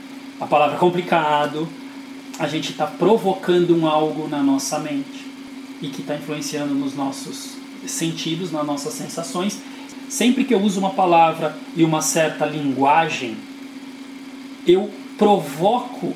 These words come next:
alguns neurônios aqui dentro. A minha linguagem provoca neurônios e provocando neurônios, ela provoca o quê?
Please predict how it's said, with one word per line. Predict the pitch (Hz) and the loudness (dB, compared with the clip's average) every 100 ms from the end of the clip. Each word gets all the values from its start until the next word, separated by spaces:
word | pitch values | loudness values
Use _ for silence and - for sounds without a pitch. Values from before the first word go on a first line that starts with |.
| - | -2
alguns | 165 165 156 170 175 160 | 0 2 2 2 2 2
neurônios | 170 160 156 151 143 143 135 | 2 2 2 0 0 -2 -2
aqui | 139 135 - | -4 -8 -10
dentro. | 147 131 - - - - - - - - | -10 -10 -12 -14 -14 -14 -16 -16 -14 -6
A | 139 | -2
minha | 151 190 | 0 2
linguagem | 185 170 160 151 156 - | 2 2 2 2 -2 0
provoca | 175 170 - 202 - 202 | 2 2 2 0 2 0
neurônios | 175 156 170 214 202 | 2 4 4 4 2
e | 185 | 0
provocando | 185 175 - 185 180 | 2 2 0 -2 0
neurônios, | 170 180 202 | 0 2 2
ela | 190 | 2
provoca | 180 165 190 190 | 2 0 0 0
o | |
quê? | - 156 | -2 -2